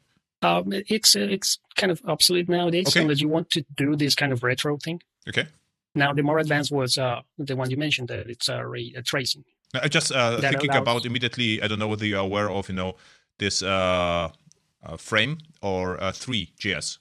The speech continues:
Speaker 2: In JavaScript, for instance, if you do something like this, would you need the low-level stuff, or is already abstracted?
Speaker 1: Uh, no. W-, when I was doing it, you, I had to do, like, the, the, the calculations.
Speaker 2: Ah, okay, the
Speaker 1: Uh,
Speaker 2: calculations are done. We get,
Speaker 1: yeah.
Speaker 2: because we get now the primitives, yeah.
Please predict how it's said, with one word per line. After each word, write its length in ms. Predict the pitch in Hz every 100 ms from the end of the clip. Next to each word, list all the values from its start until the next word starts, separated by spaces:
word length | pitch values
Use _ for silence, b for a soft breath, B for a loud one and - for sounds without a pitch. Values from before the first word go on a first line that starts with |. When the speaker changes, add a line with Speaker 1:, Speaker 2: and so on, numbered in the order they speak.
| _
Speaker 2:
In 100 | -
JavaScript, 420 | 95 131 104 - -
for 100 | 69
instance, 300 | - 69 -
if 100 | 85
you 60 |
do 100 | 87
something 260 | 92 101 104
like 140 | 92
this, 220 | 107 110
would 180 | - 101
you 80 | 101
need 260 | 95 110 - - _ _ _ _ _ _
the 100 | 101
low-level 320 | 98 127 151
stuff, 260 | - 139 127
or 40 |
is 100 | 104
already 260 | 92 95 90
abstracted? 460 | - 85 - - _ _ _ _
Speaker 1:
Uh, 160 | 156 135 -
no. 300 | 170 147 127 -
W-, 220 | 170 170 175
when 120 | 165
I 60 | 185
was 140 | 208
doing 200 | 175 202
it, 140 | 208 170
you, 140 | 147 147
I 60 | 160
had 300 | 147 156 156
to 120 | -
do, 260 | 143 143 135
like, 200 | 127 123
the, 180 | - 139
the, 260 | 131 120 110 _ _ _
the 60 | 131
calculations. 840 | 151 147 139 131 117 - 120 - -
Speaker 2:
Ah, 120 | -
okay, 200 | 196 160 143
the 60 |
Speaker 1:
Uh, 60 | 117
Speaker 2:
calculations 380 | 135 131 147 143
are 20 |
done. 200 | 113 104 85
We 80 | 113
get, 160 | 123 131
Speaker 1:
yeah. 120 | 123
Speaker 2:
because 260 | 131 180 135
we 60 |
get 180 | 131 143
now 160 | 123 120
the 100 | 117
primitives, 460 | 156 113 - -
yeah. 160 | 87 85